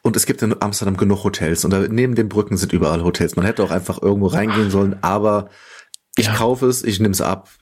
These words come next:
Speaker 1: völlig in Ordnung.
Speaker 2: Ja, also ich meine, wir haben halt die komplette Szene ausgespart, wo er wahrscheinlich gesagt hat, nein, nein, ich bestehe drauf, dass sie sich die Klamotten bei mir
Speaker 1: Mhm.
Speaker 2: zumindest trocknen und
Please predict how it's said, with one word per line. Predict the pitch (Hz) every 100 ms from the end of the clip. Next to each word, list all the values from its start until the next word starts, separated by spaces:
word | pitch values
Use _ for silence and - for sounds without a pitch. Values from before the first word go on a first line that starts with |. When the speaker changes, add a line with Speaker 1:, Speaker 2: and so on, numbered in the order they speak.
| - -
Speaker 1:
völlig | - - 87 -
in |
Ordnung. | - 76 95 _ - -
Speaker 2:
Ja, | 101 98
also | 107 107
ich | 107 82 80 135
meine, | 139 139
wir | 131 120
haben | 147 131
halt | 131
die | 120
komplette | 123 135 135
Szene | - 123 120
ausgespart, | 104 117 - - 110 113 113
wo |
er | 101 110
wahrscheinlich | 113 110 107 110
gesagt | 117 104 -
hat, | 107
nein, | 110
nein, | 113 110
ich | 110
bestehe | - - 107 110
drauf, | 104 98 98
dass | 98 104
sie |
sich | 98 92
die | -
Klamotten | 98 104 107
bei | 101
mir | 98
Speaker 1:
Mhm. | 87
Speaker 2:
zumindest | 101 98 92 -
trocknen | - 92 95 95
und | 87 87